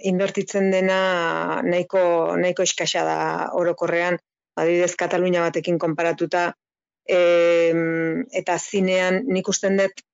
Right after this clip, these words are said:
e, hau, hau behin eta berriz esaten dut,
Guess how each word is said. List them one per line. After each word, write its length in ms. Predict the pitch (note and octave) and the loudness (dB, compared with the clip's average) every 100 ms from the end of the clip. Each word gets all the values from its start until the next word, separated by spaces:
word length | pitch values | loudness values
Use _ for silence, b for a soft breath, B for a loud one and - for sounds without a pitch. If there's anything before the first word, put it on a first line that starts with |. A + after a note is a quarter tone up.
| - | -4
e, 840 | F3 E3+ E3 E3 E3 E3 E3 - - - | 0 2 4 2 2 2 2 0 -6 -4
hau, 140 | F#3+ F#3 E3+ - - | 0 0 0 -8 -4
hau 160 | F#3 F3 | -2 0
behin 220 | F#3 F#3+ | 0 0
eta 140 | F3+ E3+ | 0 0
berriz 240 | E3+ E3+ | 0 -2
esaten 340 | E3+ E3+ F3 F3+ | -2 -2 0 0
dut, 140 | F3 | -2